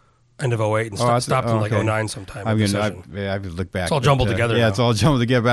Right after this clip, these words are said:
Speaker 2: But I, I do remember her quitting, and I thought it was so she could run for vice president. But I
Speaker 1: No,
Speaker 2: guess,
Speaker 1: no, it was, it was
Speaker 2: I guess she
Speaker 1: afterwards.
Speaker 2: did it. Okay, all right, yeah.
Speaker 1: Um, so, so then Parnell took. So I mean, you've been through a lot of different with Chenault as a speaker, and then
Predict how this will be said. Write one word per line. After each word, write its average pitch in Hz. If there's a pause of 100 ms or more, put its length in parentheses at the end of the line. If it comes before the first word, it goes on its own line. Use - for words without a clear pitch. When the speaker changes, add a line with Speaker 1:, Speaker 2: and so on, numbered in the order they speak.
Speaker 2:
But 104
I, 131
I 123
do 123
remember 120
her 110
quitting, 156
and 110
I 104
thought 123
it 101
was 101
so 110
she 95
could 156
run 87
for 82
vice 82
president. 82
But 82
I 82
Speaker 1:
No, 139
Speaker 2:
guess, 131
Speaker 1:
no, 127
it 123
was, 117
it 123
was 110
Speaker 2:
I 110
guess 113 (300)
she 104
Speaker 1:
afterwards. 92
Speaker 2:
did 101
it. 95
Okay, 95
all 98
right, 87 (140)
yeah. 107
Speaker 1:
Um, 98
so, 117 (100)
so 127
then 123
Parnell 127
took. 123
So 120 (300)
I -
mean, 139
you've 208
been 208
through 120
a 107
lot 127
of 123
different 104
with 110 (140)
Chenault 139
as 117
a 101
speaker, 139
and 107
then 98